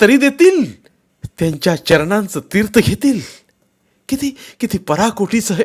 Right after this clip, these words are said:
अस्तित्वहीन जीणं. चार माणसं तेवढी राष्ट्रभक्तीचं, स्वतेजाचं दर्शन घडवतात, बाकी, बाकी सारं शून्यच. आणि,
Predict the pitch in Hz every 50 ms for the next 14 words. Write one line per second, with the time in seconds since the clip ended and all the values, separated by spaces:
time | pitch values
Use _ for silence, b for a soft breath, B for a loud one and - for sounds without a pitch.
0 | - - - - - 202 190 - - 147 120 123 143 156 175 170 135 - 117 143
1 | 165 147 120 - - - _ _ _ _ _ _ _ _ _ _ _ _ _ _
2 | _ _ _ _ B B B B B B B B B - 208 180 170 180 165 143
3 | 135 135 147 160 165 - 220 208 214 208 196 180 190 151 131 139 143 - - 185
4 | 170 139 151 - - 214 208 208 208 208 202 202 226 285 B B B - 202 214
5 | 202 170 - 190 170 143 185 190 185 196 190 139 165 160 165 190 214 185 151 135
6 | 170 208 240 - 226 175 151 - _ _ _ _ _ _ b b b b b b
7 | - 160 - - 269 311 330 330 330 _ b b b b b b - 147 - -
8 | 185 - - 185 165 196 196 139 - - 185 196 214 277 302 285 - - - -
9 | - - _ _ _ _ _ _ _ _ _ _ _ _ _ _ _ - 214 247